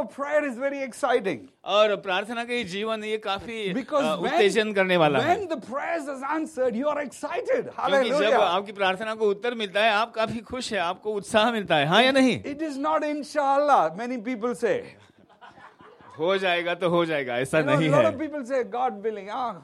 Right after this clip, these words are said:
Speaker 1: होएगा तो होएगा।" No, no, no, no. We change things through our prayer.
Speaker 2: नहीं, बहुत सारे लोग कहते हैं, "होने वाला है तो होएगा," लेकिन नहीं, हम हमारे प्रार्थना से बातों को बदली करते हैं।
Speaker 1: Because he has given us the weapon, he has given us an instrument through which you can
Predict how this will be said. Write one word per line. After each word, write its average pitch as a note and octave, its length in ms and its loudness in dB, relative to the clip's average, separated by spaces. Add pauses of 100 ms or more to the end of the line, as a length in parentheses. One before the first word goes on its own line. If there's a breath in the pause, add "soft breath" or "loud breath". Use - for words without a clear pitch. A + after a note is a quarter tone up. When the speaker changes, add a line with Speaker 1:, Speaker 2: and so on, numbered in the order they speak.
Speaker 1:
होएगा G#3+ 320 -6
तो G3 160 -8
होएगा।" F3 380 -6
No, A3 80 -6
no, E4 140 2
no, F4 240 2
no. E4+ 160 0 (240 loud breath)
We E4+ 180 4 (120)
change E4+ 280 2
things D#4+ 300 -2
through B3+ 260 -2
our A3 160 6
prayer. C3+ 680 0
Speaker 2:
नहीं, G3+ 220 -4
बहुत G3 220 -2
सारे A3 220 -4
लोग A3 160 -2
कहते G#3 220 -4
हैं, A3 80 -2
"होने F3+ 340 -4
वाला F3+ 240 -2
है E3+ 120 -6
तो F#3 140 -6
होएगा," F3 260 -2
लेकिन G3 240 -4
नहीं, B3 220 -2
हम A#3+ 220 4
हमारे A#3+ 320 4
प्रार्थना A#3+ 540 -2
से A#3 140 -6
बातों A3 280 4
को B3+ 120 -4
बदली A3+ 280 0
करते A#3+ 340 4
हैं। E3+ 200 2
Speaker 1:
Because D4+ 220 -2
he F4+ 120 0
has C#4+ 220 -4
given F#4 340 2
us C#4+ 60 0 (100)
the C4 140 4
weapon, C4 260 -2
he E4 260 -2
has A3 180 -6
given F4+ 260 2 (100)
us C4+ 100 -6
an E4+ 100 -2 (100)
instrument C4 560 -6 (220 loud breath)
through C4+ 260 -2
which C#4 240 -6
you C4+ 160 -10
can B3+ 100 -8